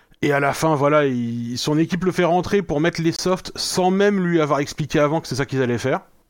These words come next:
Mais, il, littéralement, c'est-à-dire qu'ils rentrent dans les stands et là ils lui disent « On passe les softs ». Ah bon, ok.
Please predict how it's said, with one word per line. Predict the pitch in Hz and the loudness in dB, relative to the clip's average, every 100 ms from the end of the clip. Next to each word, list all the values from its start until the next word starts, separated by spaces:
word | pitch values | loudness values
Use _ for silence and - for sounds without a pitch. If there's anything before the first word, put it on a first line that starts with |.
| _ | _
Mais, | 127 135 | -2 -2
il, | 127 120 127 127 | -2 -4 -6 -6
littéralement, | 135 160 147 156 | -2 0 2 0
c'est-à-dire | 143 147 - | -2 -4 -2
qu'ils | 139 135 | 0 0
rentrent | 131 165 | 2 2
dans | 151 | 0
les | 147 | -2
stands | - 190 | -2 0
et | 151 | 2
là | 160 | 2
ils | |
lui | 156 160 | 0 -2
disent « | 185 165 - - - | -2 -2 -6 -16 -10
On | 160 | -4
passe | 165 185 | 0 0
les | 196 | 0
softs ». | 185 185 - - _ _ - | 0 0 -2 -10 _ _ -8
Ah | 101 135 | -2 -2
bon, | 110 110 - | -2 -6 -10
ok. | - 98 | -8 -8